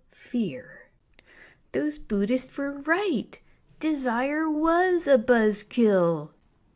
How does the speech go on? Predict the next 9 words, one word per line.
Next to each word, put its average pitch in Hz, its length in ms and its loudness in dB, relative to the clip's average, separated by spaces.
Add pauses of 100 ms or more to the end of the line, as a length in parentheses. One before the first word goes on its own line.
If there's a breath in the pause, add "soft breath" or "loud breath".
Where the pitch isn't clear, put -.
(260)
So 220 1000 0 (400 loud breath)
I 196 120 -4
did 214 240 -2
the 233 180 -4
only 233 300 0
thing 214 300 -4
I 190 180 -4
could 240 400 -6
do. 147 400 -8